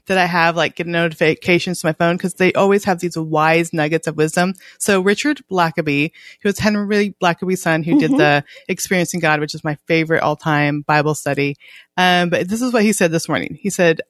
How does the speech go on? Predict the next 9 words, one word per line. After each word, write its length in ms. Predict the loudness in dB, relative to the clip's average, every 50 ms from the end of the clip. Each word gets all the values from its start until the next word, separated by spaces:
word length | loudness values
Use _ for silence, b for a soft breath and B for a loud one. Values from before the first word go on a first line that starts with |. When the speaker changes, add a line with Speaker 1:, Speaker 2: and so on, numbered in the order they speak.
| _ _
Speaker 1:
"What 300 | -4 0 2 2 2 2
wisdom 500 | 2 2 2 2 2 2 2 4 4 4 2
and 160 | 2 0 2
resources 640 | 2 2 2 2 2 0 2 2 2 0 0 -2 B B B B B
has 260 | -2 0 0 0 0 0
God 400 | 0 2 2 2 2 2 0 -2 -8 _ -2
entrusted 960 | 0 0 0 0 0 0 0 0 0 0 -4 -2 2 2 2 2 0 -4 -4
to 120 | -2 0 2
you? 420 | 2 4 4 4 2 2 -2